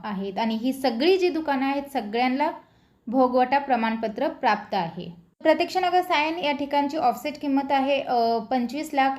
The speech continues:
एकोणपन्नास हजार आठशे त्र्याण्णव ते पंचेचाळीस लाख त्रेपन्न हजार नऊशे सदतीस. त्यानंतर आहे न्यू हिंद मिल माझगाव, या ठिकाणी, अ, दोन दुकानं आहेत आणि दोन्हीही, अ, अनारक्षित आहेत.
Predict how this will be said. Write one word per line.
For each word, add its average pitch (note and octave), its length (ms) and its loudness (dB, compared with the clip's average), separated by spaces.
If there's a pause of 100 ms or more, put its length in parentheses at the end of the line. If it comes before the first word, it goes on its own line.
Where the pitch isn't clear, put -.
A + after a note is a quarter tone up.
(100)
एकोणपन्नास B3+ 680 0
हजार C4 220 2
आठशे - 340 -2
त्र्याण्णव B3 560 0
ते C#4+ 80 0
पंचेचाळीस C4+ 640 -4
लाख B3 160 0
त्रेपन्न A#3+ 540 -2
हजार B3 260 0
नऊशे A#3 580 -4 (100)
सदतीस. F#3+ 600 -4 (680)
त्यानंतर F4+ 380 4
आहे F4 280 4
न्यू C#4+ 480 2 (200)
हिंद C#4 240 2
मिल C#4 240 0
माझगाव, A#3 520 0
या B3 120 2
ठिकाणी, C4+ 600 -2
अ, A3+ 200 0
दोन B3 300 2
दुकानं C4 360 0
आहेत C4 280 0
आणि A#3+ 160 -2
दोन्हीही, B3 720 -2
अ, G#3+ 300 0 (180)
अनारक्षित A#3 580 -2
आहेत. A#3+ 240 -2